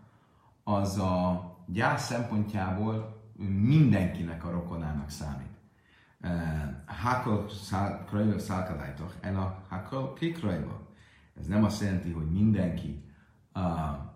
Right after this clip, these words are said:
a rokona, hanem mindenki olyan, minthogyha a rokona lenne. Tehát, ö, részben tartani kell a gyász szokásait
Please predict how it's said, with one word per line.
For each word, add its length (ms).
a 100
rokona, 380
hanem 280
mindenki 440
olyan, 300
minthogyha 680
a 380
rokona 440
lenne. 540
Tehát, 400
ö, 200
részben 800
tartani 480
kell 260
a 100
gyász 380
szokásait 800